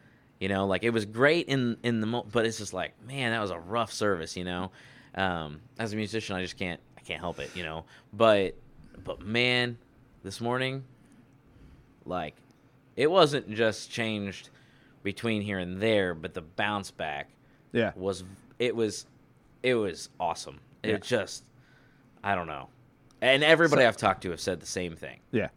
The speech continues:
Speaker 2: So,
Speaker 1: Everybody.
Speaker 2: and I just wanna point something out. Um, you said you were having that rough Thursday and that kinda thing. Uh,
Speaker 1: Yeah.
Speaker 2: the rough, rough week on Thursday.
Speaker 1: Right.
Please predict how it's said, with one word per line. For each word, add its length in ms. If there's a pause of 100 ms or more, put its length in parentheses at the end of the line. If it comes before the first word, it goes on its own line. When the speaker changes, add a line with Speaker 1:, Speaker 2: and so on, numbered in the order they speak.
(540)
Speaker 2:
So, 220
Speaker 1:
Everybody. 360
Speaker 2:
and 140
I 60
just 200
wanna 180
point 280
something 320
out. 200 (280)
Um, 360 (140)
you 140
said 260
you 80
were 100
having 220
that 220
rough 200
Thursday 600
and 100
that 140
kinda 260
thing. 240 (100)
Uh, 60
Speaker 1:
Yeah. 160
Speaker 2:
the 140
rough, 240 (280)
rough 220
week 200
on 120
Thursday. 500
Speaker 1:
Right. 240